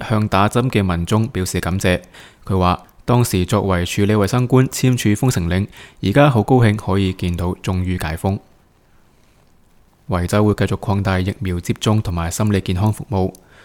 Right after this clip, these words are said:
當局同服務機構 Headspace 合作，下星期開始喺 Collingwood、Flenston、Greensboro、Glenroy 同埋 Sunshine 開設九間疫苗診所。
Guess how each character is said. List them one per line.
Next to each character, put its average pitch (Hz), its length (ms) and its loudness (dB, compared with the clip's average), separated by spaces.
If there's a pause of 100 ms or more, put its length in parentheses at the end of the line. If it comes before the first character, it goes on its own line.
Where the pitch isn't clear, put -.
(280)
當 151 160 4
局 135 160 4
同 90 180 -2
服 98 160 -2
務 98 160 0
機 127 140 2
構 107 360 0
Headspace 123 600 0
合 - 160 -6
作， - 320 0 (460)
下 107 160 -2
星 160 180 0
期 95 140 0
開 131 180 2
始 117 260 2
喺 - 280 -4
Collingwood、 90 560 0 (420)
Flenston、 110 520 0 (400)
Greensboro、 120 480 0 (420)
Glenroy 120 540 2 (280)
同 - 100 -2
埋 90 140 0
Sunshine 95 540 0 (120)
開 127 140 2
設 - 240 -2
九 92 180 0
間 104 240 0
疫 98 60 0
苗 90 160 -4
診 92 220 -4
所。 92 360 -2